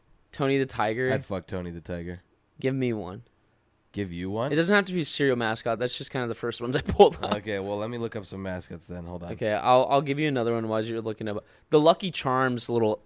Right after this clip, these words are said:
Speaker 1: uh, uh,
Speaker 2: Oh, no, I don't like him. He's a dick.
Speaker 1: It's 'cause he's Irish.
Speaker 2: I'm Irish.
Speaker 1: Exactly. You don't fuck your <laughs>
Speaker 2: Um, brand.
Speaker 1: Uh, would you,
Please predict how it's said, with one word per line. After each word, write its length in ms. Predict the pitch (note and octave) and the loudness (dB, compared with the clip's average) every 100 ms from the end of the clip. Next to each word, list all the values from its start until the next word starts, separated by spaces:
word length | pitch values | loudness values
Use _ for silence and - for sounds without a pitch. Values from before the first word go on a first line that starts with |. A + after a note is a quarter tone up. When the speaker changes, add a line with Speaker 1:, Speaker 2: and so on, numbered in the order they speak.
| - | -2
Speaker 1:
uh, 400 | A2+ G#2 G2+ F#2+ - - _ _ _ | 2 4 4 0 -4 -20 _ _ _
uh, 360 | A2+ G2 A#2 A2+ - _ _ | -2 -2 -4 -10 -16 _ _
Speaker 2:
Oh, 180 | A#2+ A#2 | -2 0
no, 200 | G#2 G#2 | 0 0
I 80 | G#2 | 0
don't 120 | D3+ | -2
like 180 | G2 G2+ | -4 -6
him. 300 | F#2 E2+ E2 _ _ | -6 -8 -12 _ _
He's 260 | - F3+ | -14 -12
a 80 | G#3 - _ | -12 -16 _
dick. 320 | - G2+ F2 - | -10 -8 -8 -10
Speaker 1:
It's 120 | C3 | -2
'cause 160 | D3+ B2 | 2 2
he's 140 | F#2+ | 0
Irish. 540 | G2 G#2+ F#2+ B2 - - _ _ _ _ _ - | 0 0 -2 -8 -14 -18 _ _ _ _ _ -12
Speaker 2:
I'm 180 | C#3+ | -10
Irish. 460 | G#2+ E2 D#2 - - _ _ - | -10 -12 -14 -18 -20 _ _ -12
Speaker 1:
Exactly. 560 | A2+ A2+ A#2+ C3 G2 F#2+ | -4 2 2 0 -6 -6
You 100 | G#2+ | -6
don't 180 | A#2 | -6
fuck 340 | - B2+ - - | -8 -6 -4 0
your 100 | F#3+ | 0
<laughs> 60 | - - G#4+ A#4 B4 - D#5 C4 A#4+ A4+ - - _ _ _ _ _ _ - | 0 -16 0 4 4 2 -4 -4 -6 -8 -10 -20 _ _ _ _ _ _ -8
Speaker 2:
Um, 400 | G#2 G2+ G2 G2+ F2+ | -6 -4 -6 -8 -14
brand. 720 | F#2 G#2+ A#2+ B2+ C3+ C3+ C#3 C3 _ - | -10 -6 -4 -4 -6 -8 -12 -14 _ 4
Speaker 1:
Uh, 520 | C#3+ C#3+ C#3+ C#3 C#3 | 10 12 12 12 10
would 240 | D3 D#3 | 6 2
you, 160 | D#3+ F#3+ | 2 -2